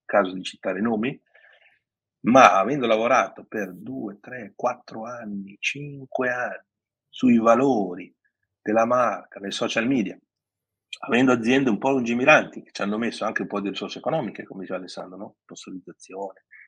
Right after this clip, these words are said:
in modo da far sì che questi post vengano visti. Bene, poi vedere ricerche di mercato fatte a un pubblico così, su base statistica, che dicono che il consumatore vede in quella marca lì quei valori,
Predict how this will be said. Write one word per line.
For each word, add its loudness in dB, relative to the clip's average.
in -6
modo 0
da -10
far -12
sì -10
che -20
questi -14
post 2
vengano -8
visti. 2
Bene, 6
poi 6
vedere 2
ricerche 2
di 6
mercato 0
fatte 4
a 0
un -4
pubblico -6
così, -4
su -10
base -2
statistica, -8
che 10
dicono 0
che 0
il 2
consumatore -2
vede 4
in -6
quella 2
marca 4
lì -2
quei 8
valori, -2